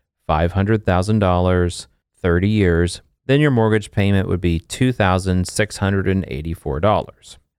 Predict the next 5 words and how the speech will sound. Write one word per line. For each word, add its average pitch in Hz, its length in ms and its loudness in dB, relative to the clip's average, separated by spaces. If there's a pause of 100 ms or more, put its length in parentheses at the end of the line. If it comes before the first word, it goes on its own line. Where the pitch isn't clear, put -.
(100)
approximately 98 960 0 (420)
a - 60 -18
thousand 104 460 2
dollars 80 400 0
different. - 420 -6